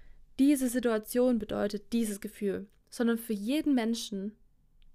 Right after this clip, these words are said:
gilt was komplett anderes. Also jeder Mensch kann für sich selbst entscheiden, wie er sich fühlt. Wenn die Bahn zu spät kommt, hey cool, ich kann noch ein bisschen an der frischen Luft bleiben oder, ähm, keine Ahnung, also du kannst für dich ja was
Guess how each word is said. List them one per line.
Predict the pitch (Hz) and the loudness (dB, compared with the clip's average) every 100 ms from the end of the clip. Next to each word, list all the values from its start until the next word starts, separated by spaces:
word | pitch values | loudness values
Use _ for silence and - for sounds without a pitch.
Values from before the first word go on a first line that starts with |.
| _ - - | _ -20 -4
gilt | 262 269 220 | -2 -2 -4
was | 214 - | -10 -12
komplett | - 240 233 226 | -6 -4 -4 -6
anderes. | 214 196 196 - - | -6 -8 -10 -14 -6
Also | 220 208 | -4 -2
jeder | 262 277 | 0 0
Mensch | 233 233 | 0 -2
kann | - 220 | -4 -6
für | 214 | -4
sich | 208 | -6
selbst | - 240 254 - | -4 -4 -4 -8
entscheiden, | - 208 - 247 285 247 226 220 - - - - - - _ 247 | -8 -8 -6 -6 -4 -2 -2 -4 -10 -20 -20 -20 -20 -20 _ 2
wie | 254 | 4
er | 226 | 4
sich | 208 202 | -2 -4
fühlt. | - 208 196 | -2 -2 2
Wenn | 226 | 2
die | 240 | 2
Bahn | 262 269 | 0 -2
zu | 262 | -4
spät | 247 285 269 | -2 -4 -4
kommt, | 240 226 220 - - | -4 -4 -4 -16 -20
hey | - 320 302 - | -8 -4 -4 0
cool, | 320 | 0
ich | 262 | 0
kann | - 247 | -2 0
noch | |
ein | 247 | 0
bisschen | 247 247 | 0 -2
an | 233 | -2
der | 226 | -2
frischen | 240 226 | -4 0
Luft | 247 285 - | 0 0 -4
bleiben | 214 202 202 | 0 0 0
oder, | 208 202 208 - - - - | 0 -2 -4 -12 -20 -14 -4
ähm, | 226 220 220 214 - _ - 220 | 0 2 2 0 -6 _ -20 -10
keine | 240 311 339 | -4 0 2
Ahnung, | 302 311 254 233 | 2 2 2 2
also | 240 | -2
du | 233 262 | -4 -6
kannst | 262 262 - | -4 -6 -4
für | |
dich | 285 262 | -6 -4
ja | 269 | -4
was | 240 | -6